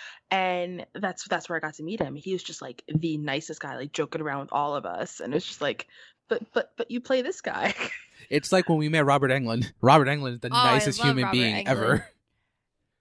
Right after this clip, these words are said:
Speaker 3: Um, and
Speaker 1: Yes.
Speaker 3: uh, what's, what's her name? The nun.
Speaker 2: Oh, uh,
Speaker 3: So
Speaker 2: Bonnie.
Speaker 3: nice.
Speaker 2: Bonnie. I forgot her last name.
Speaker 3: Yeah, I forgot her last name. I
Speaker 2: But
Speaker 3: have to
Speaker 2: she
Speaker 3: look
Speaker 2: is
Speaker 3: it up.
Speaker 2: super
Speaker 3: But
Speaker 2: duper nice.
Speaker 3: so nice, and she plays this, like, scary a-, I mean, you don't want the nun in your house, like,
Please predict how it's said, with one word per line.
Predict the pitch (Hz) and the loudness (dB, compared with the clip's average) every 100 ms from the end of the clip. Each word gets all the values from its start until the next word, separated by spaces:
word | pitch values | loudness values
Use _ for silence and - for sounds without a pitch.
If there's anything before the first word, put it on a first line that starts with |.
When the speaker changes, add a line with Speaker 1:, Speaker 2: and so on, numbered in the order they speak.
| _ - | _ -4
Speaker 3:
Um, | 202 196 190 190 - | -2 0 -2 -4 2
and | 240 262 160 | 2 4 -2
Speaker 1:
Yes. | 156 - _ - | -6 -14 _ -6
Speaker 3:
uh, | 208 196 185 | -2 -2 -4
what's, | 220 - - _ _ | -10 -12 -20 _ _
what's | 220 226 | -16 -14
her | 254 | -14
name? | 240 247 247 | -12 -12 -10
The | 214 | -10
nun. | 196 190 208 247 _ _ _ _ _ _ _ | -8 -8 -8 -10 _ _ _ _ _ _ _
Speaker 2:
Oh, | 131 151 127 | 2 4 4
uh, | - 117 113 107 104 | 0 0 2 2 0
Speaker 3:
So | - _ - | -6 _ 0
Speaker 2:
Bonnie. | 123 277 277 | 2 2 2
Speaker 3:
nice. | 277 208 190 | -2 -6 -2
Speaker 2:
Bonnie. | 127 139 139 131 123 117 | -2 -2 -4 -4 -6 -8
I | 98 | -10
forgot | - 113 | -6 -6
her | 113 | -6
last | 107 101 - | -6 -6 -6
name. | 101 95 | -8 -6
Speaker 3:
Yeah, | 101 | -8
I | |
forgot | 90 202 208 | -8 -8 -10
her | 202 | -10
last | - _ | -20 _
name. | _ | _
I | - | -2
Speaker 2:
But | 135 | -2
Speaker 3:
have | |
to | - | 2
Speaker 2:
she | 165 | 2
Speaker 3:
look | 156 | 2
Speaker 2:
is | 156 | 2
Speaker 3:
it | |
up. | 160 | 2
Speaker 2:
super | 165 156 135 | 2 2 0
Speaker 3:
But | 127 185 | 0 0
Speaker 2:
duper | 107 | 0
nice. | 113 107 208 | -2 -2 2
Speaker 3:
so | 247 262 | 2 2
nice, | 277 233 196 208 262 - _ - | -2 -2 -4 -6 -10 -16 _ -8
and | 233 | -6
she | - 226 | -6 -8
plays | 247 233 | -6 -6
this, | 226 233 | -10 -10
like, | 226 202 _ | -8 -8 _
scary | - - - 226 208 208 220 | -18 -16 -16 -12 -8 -6 -6
a-, | |
I | 190 175 190 | -6 -4 -6
mean, | 185 | -10
you | 185 | -14
don't | 190 180 | -12 -8
want | 160 - | -8 -10
the | |
nun | 165 156 | -14 -14
in | 147 | -12
your | 165 196 | -12 -8
house, | 151 147 - | -8 -10 -10
like, | 208 185 | -12 -12